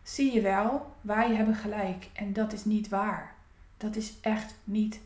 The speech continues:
waar. En ik hoop zo dat je voelt wat ik zeg. Zo belangrijk dit weer.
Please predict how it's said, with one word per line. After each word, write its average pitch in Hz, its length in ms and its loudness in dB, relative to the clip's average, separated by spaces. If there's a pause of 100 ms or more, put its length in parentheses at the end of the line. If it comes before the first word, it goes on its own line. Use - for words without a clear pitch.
waar. 208 560 0
En 196 80 -4
ik 214 100 -6
hoop - 120 -14
zo 269 380 -2
dat 285 100 0
je 226 100 -2
voelt 220 220 0
wat 220 100 -2
ik 214 120 0
zeg. 196 400 -6
Zo 220 160 4
belangrijk 220 480 4
dit 220 160 6
weer. 202 380 2